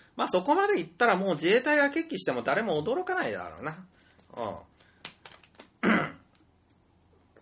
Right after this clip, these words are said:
まあ、そんなこんなでですね、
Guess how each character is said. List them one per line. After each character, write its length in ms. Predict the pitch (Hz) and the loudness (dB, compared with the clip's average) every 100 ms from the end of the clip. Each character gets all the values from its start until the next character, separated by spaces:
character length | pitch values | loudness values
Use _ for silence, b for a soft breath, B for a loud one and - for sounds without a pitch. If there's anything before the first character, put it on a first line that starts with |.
| _ _ _ _ _ - _ - _ _ _ _ _ - | _ _ _ _ _ -20 _ -20 _ _ _ _ _ -8
ま 100 | 202 | -2
あ、 40 | 208 | 0
そ 160 | 190 | 2
ん 60 | 247 | 2
な 100 | 277 | 0
こ 140 | 294 | 0
ん 60 | 294 | 0
な 100 | 202 | 0
で 120 | 120 | -2
で 100 | 98 | -6
す 100 | - | -12
ね、 380 | 127 131 95 | -6 -4 -4